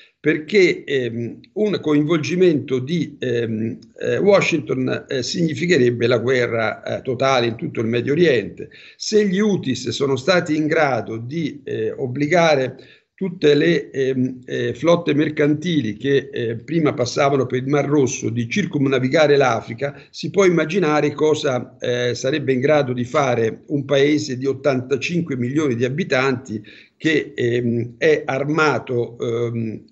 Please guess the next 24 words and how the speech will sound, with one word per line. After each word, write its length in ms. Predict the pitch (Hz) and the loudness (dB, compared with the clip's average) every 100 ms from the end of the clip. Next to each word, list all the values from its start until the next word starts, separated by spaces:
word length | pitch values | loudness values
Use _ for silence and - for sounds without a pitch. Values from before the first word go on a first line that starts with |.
| - | -10
eh, 180 | 107 110 | -6 -4
pesantemente 1080 | - 131 123 120 151 165 139 113 117 123 120 | -2 0 2 2 2 4 2 0 -2 -6 -2
di 180 | 165 | -2
missili 580 | 143 185 - 151 135 127 | 0 0 0 0 0 2
e 160 | 131 135 | 4 4
razzi 600 | 147 135 117 113 165 175 | 4 2 0 -4 -6 -2
che 140 | 190 | -2
possono 520 | 180 139 127 131 123 147 | 0 0 0 -2 -2 2
raggiungere, 800 | 165 123 123 120 110 117 113 - - - - | 0 0 -2 -2 -2 0 -2 -4 -20 -20 -10
eh, 260 | - 123 - | -2 -2 2
certamente 600 | 156 117 127 160 151 135 | 0 0 0 0 2 2
Israele, 760 | 127 131 117 135 131 120 107 110 | 2 0 0 2 2 2 -2 -2
ma 280 | 120 - | -4 -4
comunque, 580 | - 170 120 113 104 - | -2 0 0 -2 -8 -6
eh, 400 | - 117 113 107 | -6 -2 -2 -4
tanti 380 | - 139 143 139 | 0 0 0 -2
luoghi 440 | 127 139 127 127 120 | 0 2 2 -2 -2
della 220 | 135 127 | 0 2
regione 460 | 127 135 147 131 | 0 0 0 0
dove 220 | 117 120 117 | 0 -2 -4
ci 100 | 120 | -4
sono 320 | 127 127 117 | 0 0 2
anche 260 | 113 120 107 | 0 -2 -2
basi 460 | 120 113 - - | 0 0 -2 -8